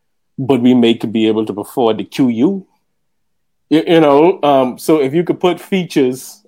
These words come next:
and I think from what I'm, I'm understanding about the S Q series, there's a lot of the D Live features that can be used in the S Q fe-, um, series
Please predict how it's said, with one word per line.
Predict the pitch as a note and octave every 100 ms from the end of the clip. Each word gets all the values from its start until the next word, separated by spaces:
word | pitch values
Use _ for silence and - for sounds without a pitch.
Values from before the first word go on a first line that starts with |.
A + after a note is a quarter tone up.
| -
and | C3
I | C3 C#3
think | E3 D3 C3+ - _ - _ _ _ _
from | C3+ B2
what | C3+
I'm, | B2 A#2+ -
I'm | A2+ A2
understanding | A2 A#2 A#2 - B2 A2+ G#2
about | G2+ G2+ E2+
the | F#2+ -
S | A2 -
Q | D3 E3+
series, | A2+ G#2 F#2+ F#2
there's | A2+ G#2
a | G2+
lot | G#2+ A2+
of | G#2
the | G2
D | G2+ G#2+
Live | G2 G2+ G#2 F#2+ F#2+ - - _ _ _ _
features | - D3 A#2 - A#2+ A2 -
that | - G#2 -
can | G#2+
be | A2
used | G#2 A2 G#2 G2+ F#2+
in | F#2+
the | F#2 -
S | G2+ -
Q | G#3+ A3
fe-, | G3+ B2+ - -
um, | G#2 F#2+
series | B2 G#2 F2 F#2+ A#2